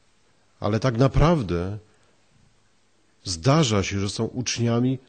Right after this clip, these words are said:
tego świata, a nie są uczniami Chrystusa.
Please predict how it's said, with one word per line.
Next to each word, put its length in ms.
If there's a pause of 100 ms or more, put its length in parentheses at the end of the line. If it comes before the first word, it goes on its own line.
(280)
tego 420
świata, 520 (1000)
a 80
nie 180
są 140
uczniami 600
Chrystusa. 600